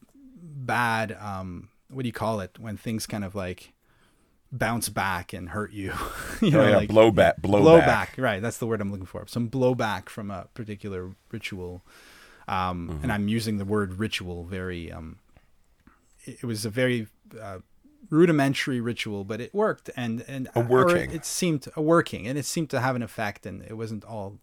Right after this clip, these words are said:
Speaker 1: that great. I got a little scared and stopped doing it. Um, but then, uh, a couple of years ago, I decided, we were talking about magic, and I'm like, "I'm gonna try something just for the hell of it." And, you know, sure enough,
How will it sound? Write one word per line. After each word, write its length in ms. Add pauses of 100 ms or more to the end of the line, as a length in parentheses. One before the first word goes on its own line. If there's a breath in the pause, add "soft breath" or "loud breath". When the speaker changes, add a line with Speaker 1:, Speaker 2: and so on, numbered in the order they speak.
Speaker 1:
that 180
great. 320
I 60
got 140
a 20
little 160
scared 380
and 140
stopped 320
doing 220
it. 100 (840 soft breath)
Um, 680 (280)
but 280
then, 340
uh, 240
a 40
couple 260
of 20
years 180
ago, 200
I 60
decided, 600
we 100
were 160
talking 320
about 140
magic, 520
and 380
I'm 160
like, 180
"I'm 60
gonna 180
try 300
something 340
just 220
for 120
the 100
hell 240
of 100
it." 240 (460 soft breath)
And, 400
you 100
know, 140
sure 240
enough, 380